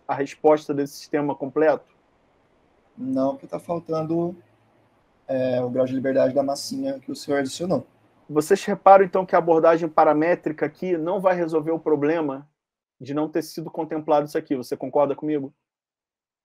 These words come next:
Speaker 2: Sim, sim.
Speaker 1: O que que a gente tem que fazer para ser capaz de capturar a resposta do sistema completo? Eu tenho que randomizar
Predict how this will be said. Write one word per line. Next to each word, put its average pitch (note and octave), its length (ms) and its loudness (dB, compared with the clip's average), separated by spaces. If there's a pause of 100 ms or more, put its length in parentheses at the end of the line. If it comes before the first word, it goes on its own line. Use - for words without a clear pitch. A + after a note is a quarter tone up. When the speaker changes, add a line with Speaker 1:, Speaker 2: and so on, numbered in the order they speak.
(1500)
Speaker 2:
Sim, - 340 -6 (180)
sim. A#3+ 260 -16 (540)
Speaker 1:
O D#4 120 0
que A#3 140 -2
que C4 100 -2
a - 20 2
gente A#3+ 240 -2
tem G#3+ 140 -2
que - 80 -12
fazer D#3 600 2 (460)
para D#3 180 4
ser E3+ 180 -4
capaz E3+ 460 2
de E3 80 -8
capturar E3 540 2
a E3+ 40 2
resposta D#3+ 880 0 (1300)
do C#3+ 80 -6
sistema D3+ 380 -4
completo? D3 560 -4 (1500)
Eu C3+ 80 -6
tenho E3 160 -2
que D#3+ 120 -10
randomizar D3+ 760 2